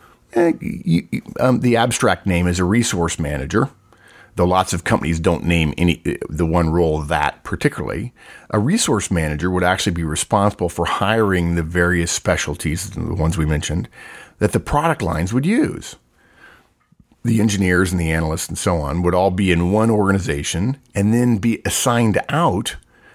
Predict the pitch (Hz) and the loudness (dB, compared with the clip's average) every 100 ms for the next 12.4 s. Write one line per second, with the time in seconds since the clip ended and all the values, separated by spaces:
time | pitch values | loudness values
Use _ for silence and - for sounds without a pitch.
0 | - - 90 80 110 104 - 80 78 85 | -6 -2 0 2 0 0 0 0 2 0
1 | - 82 82 90 92 - 78 71 71 78 | 0 -4 -2 -2 -4 -2 -2 0 -2 -4
2 | - 76 78 73 85 - 98 92 - - | -2 -4 -2 -4 -4 0 0 0 -4 -8
3 | - - - - - - _ _ _ _ | -12 -20 -20 -20 -20 -20 _ _ _ _
4 | _ - 110 104 104 - _ - - 185 | _ -2 0 2 0 -2 _ -20 -4 0
5 | 226 - 123 131 147 110 101 - 123 107 | 0 0 -2 0 0 0 -2 0 0 2
6 | 101 90 71 - - 104 - _ 87 90 | 2 2 0 -2 -6 -10 -16 _ -2 0
7 | 95 101 95 92 - 92 - 95 87 98 | 2 2 2 2 0 -4 -2 0 2 0
8 | - 67 57 - - 98 - 85 120 87 | 0 2 2 0 -4 -4 -2 2 2 2
9 | 73 82 92 - 80 78 82 76 - - | 0 -2 -2 -2 -2 0 -2 -2 -4 -4
10 | 78 76 90 - _ _ _ _ - 85 | -4 -4 -8 -16 _ _ _ _ -6 -4
11 | - _ _ _ _ - _ - - 196 | -4 _ _ _ _ -20 _ -2 0 2
12 | 165 80 123 | 2 0 -2